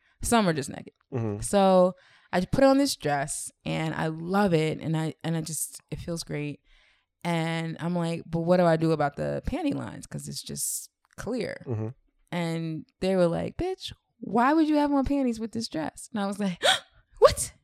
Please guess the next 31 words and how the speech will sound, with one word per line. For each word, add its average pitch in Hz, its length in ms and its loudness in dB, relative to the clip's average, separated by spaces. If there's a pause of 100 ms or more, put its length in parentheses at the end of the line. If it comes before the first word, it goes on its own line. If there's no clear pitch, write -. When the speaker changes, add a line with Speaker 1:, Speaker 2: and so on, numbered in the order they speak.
(420)
Speaker 1:
What? - 180 2
What?" 415 200 -2 (400)
<laughs> - 320 -2 (340)
"Because 403 240 4
I 392 80 2
wear 392 140 6
panties 381 320 0
every 269 180 0
day." 349 460 2 (140)
And 202 100 -4
they're 170 140 0
like, - 280 -4
"Well, 170 180 6
that's 240 200 6
your 254 100 8
problem." - 460 4
<laughs> - 60 -20 (680)
It's 185 180 4
an 208 140 -2
Onion 156 300 4
dress. - 460 -8 (400)
The 180 160 0
Onion 180 300 4
is 175 100 0
gonna 165 200 -2
do 160 140 0
what 151 100 -2
the - 80 -6
Onion's 151 200 0
gonna 147 140 -2
do. 135 300 -6